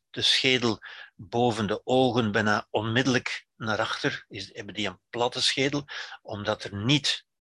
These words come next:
dat hogere brein in zit, die cortex, die hersenschors. Bij de mens,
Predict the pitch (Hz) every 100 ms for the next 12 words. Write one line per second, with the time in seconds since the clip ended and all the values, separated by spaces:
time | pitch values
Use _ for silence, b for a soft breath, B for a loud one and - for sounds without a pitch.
0 | _ 110 110 - 120 123 127 120 101 101
1 | 104 104 123 - 131 123 139 - - 107
2 | - 127 - 127 - - B B B 110
3 | 101 113 - 110 - - - - - B
4 | B B B B 110 104 104 127 139 -
5 | -